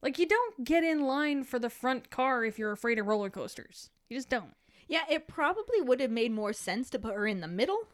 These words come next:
Speaker 1: Mm-hmm.
Speaker 2: It would likely feel a little more secure. Although,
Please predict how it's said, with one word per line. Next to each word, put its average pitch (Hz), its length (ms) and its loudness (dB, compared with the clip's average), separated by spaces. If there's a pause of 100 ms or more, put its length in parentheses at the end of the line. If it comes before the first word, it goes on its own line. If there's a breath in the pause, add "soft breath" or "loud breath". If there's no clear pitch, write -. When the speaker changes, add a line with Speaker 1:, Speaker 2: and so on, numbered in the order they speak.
(360)
Speaker 1:
Mm-hmm. 320 280 -2 (220 loud breath)
Speaker 2:
It 277 140 0
would 285 140 -2
likely 320 400 2
feel 247 520 4
a 214 80 -2
little 226 180 2
more 220 180 -2
secure. 247 560 -4 (840 loud breath)
Although, 277 480 4